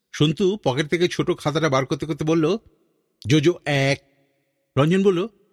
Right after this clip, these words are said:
"এই ধুধু করা মাঠের মধ্যে বন্য হস্তি আসিবে, ইহা অতিশয় অলিখ কল্পনা। আমার মনে হয় এই হস্তিযুথ বিক্রয়ের জন্য হাটে লইয়া যাওয়া হইতেছে।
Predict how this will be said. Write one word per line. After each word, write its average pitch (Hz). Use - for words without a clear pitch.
"এই 170
ধুধু 127
করা 170
মাঠের 107
মধ্যে 147
বন্য 175
হস্তি 156
আসিবে, 147
ইহা 147
অতিশয় 175
অলিখ 170
কল্পনা। 104
আমার 127
মনে 160
হয় 170
এই 143
হস্তিযুথ 160
বিক্রয়ের 143
জন্য 175
হাটে 135
লইয়া 131
যাওয়া 110
হইতেছে। 104